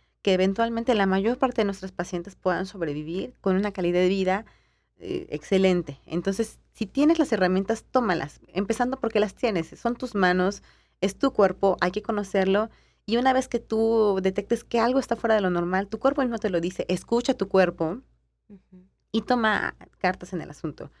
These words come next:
Speaker 1: Hay muchas formas de, de hacerlo, la mayor parte de las instituciones del, de, de públicas tienen acceso a,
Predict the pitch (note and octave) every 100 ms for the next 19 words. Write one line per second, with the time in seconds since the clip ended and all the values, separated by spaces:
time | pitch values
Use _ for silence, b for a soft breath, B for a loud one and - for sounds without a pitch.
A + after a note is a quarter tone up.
0 | _ _ _ - F#3+ G#3 G#3 G3+ - F#3
1 | F#3 E3+ C#3+ C#3 D3+ E3+ E3+ A3 G#3+ A3+
2 | A3+ A3 G#3 E3+ - F3 F3 F3+ F3 F3+
3 | E3+ F3+ F#3 - - F3 F3+ D#3 C#3+ C3+
4 | C3+ C3+ C#3 - C3+ - G3 G3+ G3+ F#3+
5 | - E3 D#3+ D#3 - F3 G3+ G3+ G#3 G#3+